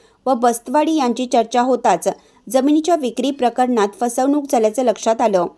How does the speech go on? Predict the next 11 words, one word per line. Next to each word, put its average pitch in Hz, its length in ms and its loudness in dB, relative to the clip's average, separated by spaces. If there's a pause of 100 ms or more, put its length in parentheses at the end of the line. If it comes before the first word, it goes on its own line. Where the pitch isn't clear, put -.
(500)
यावर 233 280 2
सालियान 262 460 0
यांनी 269 260 0
संकेश्वर 247 580 -2
पोलिसात 226 540 0
जमीन 240 280 0 (420)
फसवणूक 285 480 2
प्रकरणी 233 500 -2
फिर्याद 247 440 -2
दाखल 208 360 0
केली. 180 240 2